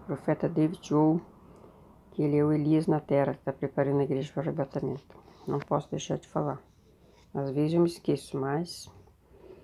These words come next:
amém, meus irmãos? Então você que, você que tá assistindo meus vídeos pode não achar muito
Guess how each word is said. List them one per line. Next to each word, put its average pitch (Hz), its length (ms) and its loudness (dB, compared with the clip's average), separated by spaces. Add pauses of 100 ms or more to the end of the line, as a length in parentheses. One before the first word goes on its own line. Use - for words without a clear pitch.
(240)
amém, 156 340 4
meus 175 220 4
irmãos? 143 420 -2
Então 165 200 4
você 165 360 0
que, 156 280 -4 (2000)
você 165 280 2
que 170 80 -12
tá - 80 2
assistindo 165 420 4
meus 147 180 4
vídeos 175 300 2
pode 165 320 6
não 151 140 4
achar 151 320 4
muito 151 420 0